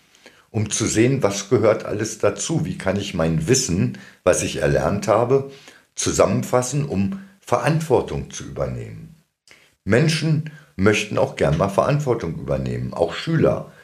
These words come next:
aber auch vielleicht mal eine Pflegehilfskraft. Anderes Beispiel, ich habe vor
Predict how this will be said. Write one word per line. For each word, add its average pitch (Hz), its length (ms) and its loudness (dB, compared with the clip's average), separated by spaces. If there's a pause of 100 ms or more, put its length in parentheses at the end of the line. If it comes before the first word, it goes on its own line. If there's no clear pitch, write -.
(280)
aber 101 280 4
auch 90 100 -2
vielleicht 82 320 0
mal 85 80 -2
eine 82 120 -2
Pflegehilfskraft. 95 1080 -2 (1000)
Anderes 147 460 4
Beispiel, 147 680 2 (360)
ich - 100 -6
habe 110 200 4
vor 101 480 2